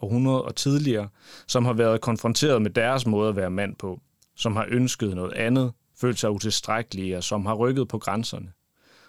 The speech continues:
Og jeg er utvivlsomt vokset op et forholdsvis konservativt sted, når det kommer til kultur og kønsroller. Hippier var noget, jeg hørte om i skolen, men onkel Knud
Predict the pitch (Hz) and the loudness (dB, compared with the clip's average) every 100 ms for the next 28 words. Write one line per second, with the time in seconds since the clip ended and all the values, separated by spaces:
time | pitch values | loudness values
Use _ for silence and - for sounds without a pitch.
0 | _ 117 127 147 127 - 160 123 104 87 | _ -4 0 2 2 2 2 2 0 0
1 | 95 - 101 107 - - 107 139 135 107 | -2 -2 -2 -2 -4 -8 -2 2 2 2
2 | 107 - 107 95 113 123 - 101 - - | -2 -2 -2 0 2 2 0 -2 -4 -4
3 | 98 107 - - 95 95 110 101 - 98 | -4 -6 -8 -4 -4 0 0 0 -2 -6
4 | - 104 - 120 90 - 113 - - 92 | -6 -6 0 0 0 -2 -6 -6 -8 -8
5 | 92 - _ _ _ - _ _ - 143 | -8 -16 _ _ _ -20 _ _ 0 0
6 | 135 120 101 104 107 113 101 120 123 107 | 2 2 2 2 2 4 4 4 4 2
7 | 101 - 123 123 135 113 - _ _ - | 0 -2 0 2 2 -2 -8 _ _ 0
8 | 117 117 110 120 - 143 151 | 2 2 2 -2 2 2 2